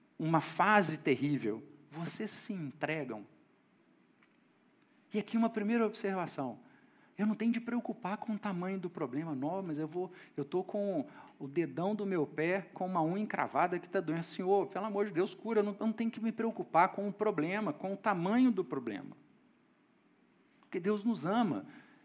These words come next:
incondicionalmente. O seu problema é diferente do meu. Talvez eu enfrente um problema de escassez de recurso financeiro muito melhor que você, mas você talvez res-, res-, res-, é,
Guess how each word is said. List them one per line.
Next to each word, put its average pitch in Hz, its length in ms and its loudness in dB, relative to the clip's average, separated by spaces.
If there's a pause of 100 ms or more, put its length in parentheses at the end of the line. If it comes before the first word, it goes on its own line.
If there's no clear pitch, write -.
(140)
incondicionalmente. 247 1400 4 (2000)
O 160 80 -6
seu 247 240 0
problema 226 460 4
é 233 40 4
diferente 220 520 0
do 226 100 -2
meu. 185 400 4 (1700)
Talvez 190 340 4
eu 226 80 2
enfrente 202 840 0 (600)
um 165 120 0
problema 165 400 2
de 156 80 -6
escassez 170 520 2
de 156 120 -2
recurso 151 340 -2
financeiro 165 400 0
muito 226 220 0
melhor 220 280 8
que 226 80 -2
você, 220 300 -2
mas 233 160 2
você 220 240 -2
talvez 220 320 0
res-, 226 160 0
res-, 185 320 0
res-, 180 260 0
é, 160 320 0